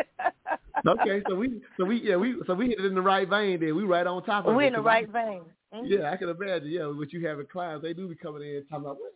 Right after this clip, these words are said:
Speaker 1: in the world is going on with us?" No, I can imagine that.
Speaker 2: <laughs>
Speaker 1: No, I like that. I like that. So, yeah, I was just trying to figure out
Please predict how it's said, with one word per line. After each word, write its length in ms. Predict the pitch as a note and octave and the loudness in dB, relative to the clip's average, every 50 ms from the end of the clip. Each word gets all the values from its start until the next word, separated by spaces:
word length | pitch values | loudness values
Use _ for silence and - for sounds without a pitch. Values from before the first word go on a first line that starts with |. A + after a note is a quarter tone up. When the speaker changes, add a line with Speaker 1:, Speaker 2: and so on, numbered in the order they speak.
| - | -14
Speaker 1:
in 80 | - E3+ | -14 -14
the 100 | - D#3+ | -12 -12
world 360 | D#3 D#3 - - - G3+ F3+ | -10 -8 -6 -6 -4 -4 -6
is 80 | E3+ D3+ | -6 -4
going 340 | D3 E3+ F#3 F#3 F3+ F3 - | -2 0 0 0 -2 -4 -4
on 240 | E3+ E3+ E3 D#3+ | -4 -4 -2 0
with 120 | D3+ D3 C#3+ | 0 2 2
us?" 180 | C3 A2 G#2 - - | 0 0 -4 -8 -10
No, 100 | - A#2+ | -6 -4
I 120 | A#2 C3 | -4 -4
can 120 | - D3 C3 B2+ | -4 -4 -2 0
imagine 460 | C#3 C3+ B2 A#2 G2+ A2 G#2+ G#2 G2+ - | 2 2 0 0 -2 -6 -10 -8 -4 -2
that. 140 | C#4 C#4 C4+ - - | -2 -2 -4 -6 -8
Speaker 2:
<laughs> 140 | D4+ D4+ - | -10 -6 -4
Speaker 1:
No, 120 | C3+ B2+ | -2 0
I 80 | B2 B2+ | 2 4
like 300 | - - - B2 A#2 A#2+ | 4 6 6 4 4 2
that. 160 | C3 A2+ F#2+ G#2+ | 0 -2 -2 -2
I 40 | |
like 320 | A#2 A#2 - _ - A#2+ - | -2 -4 -2 _ -2 -2 -2
that. 160 | A#2+ G#2+ F#2 - _ _ _ _ _ _ _ _ - | -4 -10 -10 -12 _ _ _ _ _ _ _ _ 2
So, 240 | C#3+ C3 B2 A#2+ C3 | 4 4 4 2 2
yeah, 180 | C#3+ C#3 B2 | 2 2 4
I 60 | B2+ F3 | 4 2
was 180 | F#3+ D#3+ D3 | 2 2 -2
just 100 | C#3 C#3 | -4 -4
trying 180 | - D3 C3+ C3 | -2 -2 -2 -2
to 80 | C3 | -4
figure 280 | - - D3 C#3+ C#3 C#3+ | -4 -4 -2 0 2 2
out 180 | C#3 B2 - | 2 0 -4